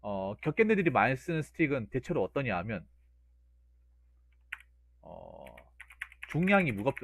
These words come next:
무거워요. 중량이 무거워. 지금 제가 쓰는 메이크 스틱도 기본 모델이 한 삼 킬로 정도? 삼 킬로인데 제가, 어, 일 킬로짜리 상판을 추가해가지고 지금 사 킬로입니다.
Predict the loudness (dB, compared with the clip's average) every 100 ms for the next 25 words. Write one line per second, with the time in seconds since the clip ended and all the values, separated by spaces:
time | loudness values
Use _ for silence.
0 | -8 -2 2 0 0 -12 -20 _ _ -12
1 | -12 -12 -20 -20 -20 -20 _ _ _ -20
2 | -20 -20 _ _ _ _ _ _ -20 -20
3 | -20 _ _ -10 -2 2 0 0 -6 -8
4 | -10 _ _ _ _ _ _ _ _ _
5 | _ _ _ _ _ _ -2 0 6 8
6 | 8 8 4 6 4 2 -2 -4 0 0
7 | 2 0 2 4 4 4 2 0 -4 -2
8 | -2 -2 -4 -8 _ _ -4 -2 -2 0
9 | 2 2 4 4 2 -6 -20 _ _ _
10 | _ _ -8 -6 -2 -2 4 4 6 4
11 | 2 0 0 0 -2 4 6 6 2 0
12 | -4 -4 0 0 0 -4 -4 -8 -14